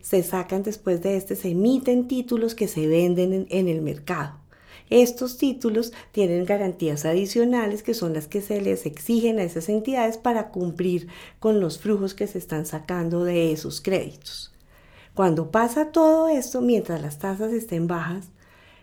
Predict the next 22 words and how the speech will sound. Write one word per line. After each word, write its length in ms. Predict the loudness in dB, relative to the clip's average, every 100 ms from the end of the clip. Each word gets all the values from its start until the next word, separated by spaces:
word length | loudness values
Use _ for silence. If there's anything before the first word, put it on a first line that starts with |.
| _
está 360 | -6 -4 -6 -4
perfecto 560 | -2 4 2 4 2
y 60 | 0
funciona 880 | 0 -2 -2 2 6 6 6 4
de 140 | 2 2
adecuada 640 | 2 0 -2 -2 0 0 0
manera 720 | 0 0 2 2 2 -2 -6 -16 -20 -20 -4
el 200 | 0 0
sistema 720 | -2 -8 -2 2 4 4 0 -4
y 220 | -6 -4
todo 300 | 2 4 4
lo 120 | 4 0
que 80 |
estamos 400 | -6 -6 -4 -4
viendo. 340 | -2 0 -2 -6 -14 -20 -20 -8
Pero 300 | -2 0 0
¿qué 120 | 0 -2
pasó? 460 | -2 -4 -2 -4 -8 -20 _ 0
En 140 | 0
Estados 480 | 0 -2 -2 -2 0
Unidos 380 | 0 2 0 -2
empezó 600 | -6 -6 -4 -2 -2